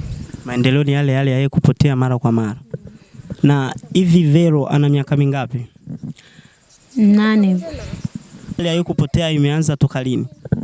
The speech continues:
Speaker 2: Ah, ilianza angali na miaka, miaka kumi na,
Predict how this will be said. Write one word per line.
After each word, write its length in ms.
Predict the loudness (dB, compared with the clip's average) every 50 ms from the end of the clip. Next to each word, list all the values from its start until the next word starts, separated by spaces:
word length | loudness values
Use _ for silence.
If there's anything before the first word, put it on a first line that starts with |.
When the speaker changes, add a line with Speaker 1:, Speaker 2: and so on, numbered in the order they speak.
| -4 -4 -4 -4 -4 -6 -10 -12 -16 -20 -20 -20 -20 -20 -20 -20 -20 -20 -20 -20 -20 -12 -6
Speaker 2:
Ah, 260 | -2 0 2 2 2 2
ilianza 460 | 2 2 2 2 2 2 2 0 0
angali 260 | 0 0 0 0 0
na 200 | 2 2 2 2
miaka, 640 | 2 0 0 0 0 0 0 0 0 -2 -2 -4 -6 -8 -14 _ _ _ _ _ _ _ _ _ -10 -2 0
miaka 280 | 0 0 2 0 -2
kumi 240 | 0 2 2 2 4
na, 300 | 4 2 2 0 0 -4